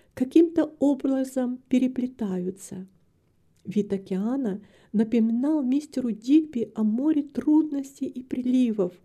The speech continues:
которыми переполнен был весь этот мир. Разбивающиеся волны были постоянно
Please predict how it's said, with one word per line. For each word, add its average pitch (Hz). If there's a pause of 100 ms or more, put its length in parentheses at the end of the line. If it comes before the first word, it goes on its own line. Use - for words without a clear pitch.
(360)
которыми 240
переполнен 247
был 247
весь 226
этот 214
мир. 202 (640)
Разбивающиеся 226
волны 233 (300)
были 269
постоянно 269